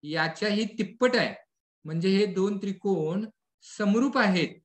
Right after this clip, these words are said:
पण एकरूप होऊ शकणार नाहीत, कारण याच्यापेक्षा हा तिपटीनं मोठ्या लांबीचा आहे आणि म्हणून इथे आपल्याला पर्याय मिळणार आहे.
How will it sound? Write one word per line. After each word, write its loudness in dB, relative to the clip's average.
पण -2
एकरूप 0
होऊ 0
शकणार -6
नाहीत, -10
कारण -4
याच्यापेक्षा -4
हा 0
तिपटीनं -6
मोठ्या -4
लांबीचा 0
आहे 0
आणि -6
म्हणून 4
इथे -4
आपल्याला 0
पर्याय -2
मिळणार 2
आहे. -2